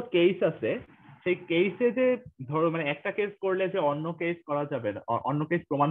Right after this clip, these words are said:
হয় না, সেটার কারণে যে একটা সমস্যা হয়, সেই সমস্যাটাকে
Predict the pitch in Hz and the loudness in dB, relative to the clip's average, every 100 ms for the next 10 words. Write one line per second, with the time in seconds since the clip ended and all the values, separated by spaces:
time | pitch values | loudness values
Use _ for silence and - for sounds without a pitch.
0 | 160 120 98 - - - _ - 147 208 | 4 2 2 -2 -6 -20 _ -2 0 2
1 | 214 214 214 208 220 - - 151 151 165 | 2 2 2 0 0 -2 -8 -4 -4 -2
2 | 180 123 117 - 147 160 156 165 170 185 | -2 -2 -4 -2 -4 -2 -2 -2 -2 0